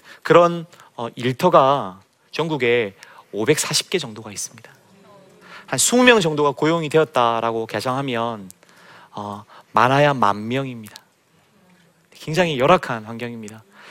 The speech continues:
의정부 지역도 마찬가지입니다. 의정부 지역은 발달장애인들이 천사백이십구 명 정도가 있습니다. 그 중에서 성인 장애인들이 천 명 정도 있거든요. 성인 발달 장애인들이요.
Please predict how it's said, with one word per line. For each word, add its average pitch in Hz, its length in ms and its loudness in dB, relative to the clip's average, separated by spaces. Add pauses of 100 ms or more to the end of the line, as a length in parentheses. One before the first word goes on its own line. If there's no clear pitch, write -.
(240)
의정부 247 320 6
지역도 208 260 4
마찬가지입니다. 127 580 0
의정부 208 320 2
지역은 139 460 2
발달장애인들이 143 1000 0 (680)
천사백이십구 190 1120 4
명 156 280 0 (380)
정도가 127 340 -4
있습니다. 117 480 -4 (640)
그 165 120 0
중에서 180 540 4 (280)
성인 226 320 4
장애인들이 226 400 4
천 233 240 -2
명 247 160 2
정도 123 240 -6
있거든요. 101 480 -14 (640)
성인 185 360 2
발달 180 380 4
장애인들이요. 107 600 -8